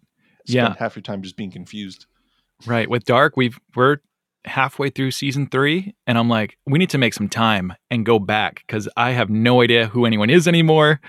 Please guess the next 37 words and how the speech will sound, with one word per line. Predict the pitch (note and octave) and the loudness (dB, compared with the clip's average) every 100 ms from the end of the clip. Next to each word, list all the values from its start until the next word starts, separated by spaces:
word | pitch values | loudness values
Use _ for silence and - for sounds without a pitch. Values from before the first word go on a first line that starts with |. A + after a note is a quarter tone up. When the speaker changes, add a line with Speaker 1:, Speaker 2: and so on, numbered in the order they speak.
| - - - | -20 -14 -4
Speaker 2:
I'm | A#2 G#2+ | -4 -4
Speaker 1:
Yeah. | - | -8
Speaker 2:
so | - - D#3+ E3+ | -10 -2 4 4
lost, | F3+ C3 B2+ - | 6 4 2 0
it's | G#2+ | -6
ridiculous, | A2+ G2+ C3 C3 B2 A#2+ - - - | -6 -2 -2 0 2 2 0 -8 -2
and | B2 A2+ A2+ - | 0 2 0 -2
I | A2 | -4
think | A#2 B2 | -2 0
I | A#2+ | 2
need | A#2 G#2 | 0 -2
to | A2 | -4
start | - A2+ A2 - A#2 | 0 0 0 -6 -16
drawing | - B2 A2+ A2 | -4 0 2 2
out | G#2+ G2 | 0 0
a | |
map." | G2 E2+ - - - | 0 -4 -8 -8 -2
<laughs> | - - D3+ - D3+ - D3+ - - _ _ _ _ - _ | -2 0 0 0 -4 -2 -4 -4 -12 _ _ _ _ -20 _
Speaker 1:
Yep. | A2 A2 C3 _ _ _ _ - | -14 -12 -14 _ _ _ _ -8
Speaker 2:
A | B2 | -6
time | - D3 D#3+ A#2+ | -2 0 2 2
map, | E2+ C#2+ - - - | 0 -4 -12 -20 -4
a | C3 - - | -4 -2 -2
three | C3+ F3 F#3 F#3 | 2 2 2 0
or | C3 A#2 | 0 -2
four | - D3+ D3+ | 0 0 2
dimensional | C#3 C3 - C3 A#2+ | 2 0 0 0 0
time | - - B2 B2 B2 | 0 -2 0 2 2
map. | A2 F#2 - - | 0 -2 -8 -8
<laughs> | - - - C#3 - C#3+ | -6 -6 -2 -2 0 -2
Speaker 1:
You | |
know | E3+ | 0
what | G3 | 0
really | C#3 - C#3+ D#3+ | 0 -2 -2 -4
helps | C3+ C3+ - C3+ | -4 -6 -6 -10
with | G#2+ | -10
Dark | G2 G#2 G#2 | -8 -8 -8